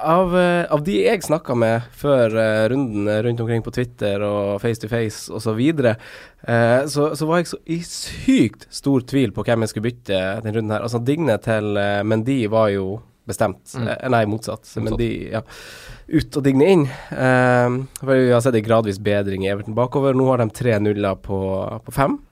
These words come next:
Speaker 1: Eh, nest minst skudd, eh, mot seg også den runden her, og så, så Digne hjem for Mendy var jo liksom klink. Og, men det byttet gjorde at jeg hadde jo penger til overs,
Speaker 2: Mm.
Speaker 1: og hadde to bytter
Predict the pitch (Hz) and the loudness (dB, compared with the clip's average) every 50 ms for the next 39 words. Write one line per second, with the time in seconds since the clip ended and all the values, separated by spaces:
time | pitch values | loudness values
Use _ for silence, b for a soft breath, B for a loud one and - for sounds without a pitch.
0 | _ - - - 127 113 113 113 110 107 107 107 107 107 120 - B B B B | _ -16 -8 -4 -2 0 0 0 0 0 -2 -2 -4 -4 -6 -10 B B B B
1 | B B B B B B _ - 135 156 165 - - 147 143 139 - - - 147 | B B B B B B _ -2 0 0 0 0 -2 0 0 0 0 -2 -2 -2
2 | 139 143 139 139 139 131 131 123 123 120 123 127 143 139 - 160 156 143 139 135 | -2 -2 -2 -2 0 0 0 0 0 0 0 0 -2 -2 -2 -2 -2 0 -2 -2
3 | - 156 147 135 135 131 131 135 143 139 131 123 123 123 113 110 113 135 190 208 | 0 2 2 2 2 2 0 -2 -4 -2 0 0 2 2 0 0 0 0 0 0
4 | 202 - - - 135 135 131 131 127 127 127 123 127 120 127 127 123 123 117 123 | 0 0 0 2 4 6 6 6 4 4 4 2 0 0 2 2 2 2 2 0
5 | 127 131 135 135 139 135 117 107 101 101 104 107 104 - - 110 113 113 117 123 | -2 -2 -2 -2 0 2 2 2 2 2 0 -2 -4 -6 -6 -4 -2 0 0 0
6 | 127 117 113 110 107 104 101 101 101 104 104 101 - - 107 98 95 - - - | 2 2 2 2 2 2 0 -2 -2 -2 -4 -4 -4 -6 -6 -6 -6 -8 -14 -20
7 | B B B B B B B B B B B - - 127 131 127 135 - - _ | B B B B B B B B B B B -4 0 0 0 0 0 -4 -8 _
8 | - 147 151 151 135 160 175 - - 127 123 131 143 147 117 104 104 113 120 123 | -2 0 0 2 2 0 -4 -4 -2 2 4 4 6 4 4 2 2 2 2 2
9 | 123 127 123 127 123 113 104 104 101 104 107 113 - _ _ _ _ _ _ - | 2 0 0 -2 0 0 0 2 0 0 -2 -4 -8 _ _ _ _ _ _ -4
10 | - 123 131 131 123 107 98 98 95 98 123 135 - _ _ _ _ _ _ _ | -2 0 0 0 0 0 0 0 -2 -4 -6 -8 -12 _ _ _ _ _ _ _
11 | _ _ - 117 113 113 104 95 104 - - - - - _ - 113 104 92 - | _ _ -2 0 2 2 2 0 -2 -4 -8 -14 -16 -18 _ -12 -10 -10 -10 -4
12 | - 127 110 120 123 113 101 - - 127 110 98 113 113 - 107 98 95 | -2 0 2 2 2 0 -2 -2 -2 -2 0 0 -2 -4 -2 -2 -2 -2